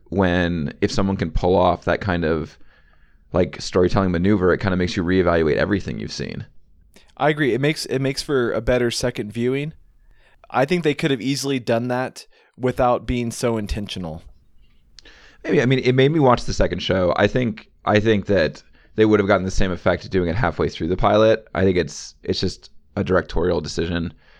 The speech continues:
Speaker 1: It made me watch the second episode 'cause I was like, "Oh shit, I'm in."
Speaker 2: Drew does not see it as a low point.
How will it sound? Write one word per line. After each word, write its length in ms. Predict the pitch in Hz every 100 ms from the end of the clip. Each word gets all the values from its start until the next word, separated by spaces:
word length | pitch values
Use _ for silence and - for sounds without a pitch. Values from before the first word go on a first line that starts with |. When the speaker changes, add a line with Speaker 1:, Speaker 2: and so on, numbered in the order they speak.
| - - -
Speaker 1:
It 160 | 107
made 180 | 107 127
me 100 | 135
watch 240 | 110 101 -
the 80 |
second 220 | 101 85 92
episode 340 | - 92 85
'cause 120 | 90
I 40 | 87
was 80 |
like, 140 | 85 -
"Oh 120 | 110
shit, 300 | - - 110
I'm 100 | 71
in." 280 | 92 85 - - _ _ _ _ _ _
Speaker 2:
Drew 160 | - 151
does 140 | 147
not 200 | 131 117
see 120 | - 123
it 40 |
as 140 | 117
a 40 | 110
low 140 | 113
point. 260 | 113 113